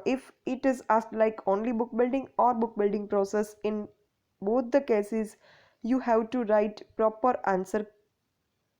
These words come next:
consisting full details about book building, its meanings, its process, uh, procedure, and, uh,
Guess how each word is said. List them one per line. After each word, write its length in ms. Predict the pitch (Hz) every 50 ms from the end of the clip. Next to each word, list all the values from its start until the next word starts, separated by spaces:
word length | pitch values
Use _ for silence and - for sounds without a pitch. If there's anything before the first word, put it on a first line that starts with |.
| _ _ _ _ -
consisting 580 | - 220 214 208 220 233 - - - 247 240 233
full 320 | - - - 262 269 262
details 600 | 208 202 202 185 - 180 175 170 160 - - - -
about 380 | - 196 190 196 202 202 202 -
book 200 | 202 190 190 - 180
building, 420 | 175 170 165 175 170 165 165 175 _ _ _ _ _ _ _ _ _ _ _ _ _ _ _ -
its 220 | 202 196 - -
meanings, 560 | 202 208 220 226 233 233 233 240 240 233 - _ _ _ _ _ _ _ _ _ _ -
its 180 | 202 - -
process, 600 | - - 208 214 220 - 233 226 226 208 - - _ _ -
uh, 260 | - 190 185 185 185 180
procedure, 680 | 185 - 208 220 214 262 247 226 226 247 247 - - -
and, 300 | 202 202 196 196 202 190
uh, 140 | 208 208 214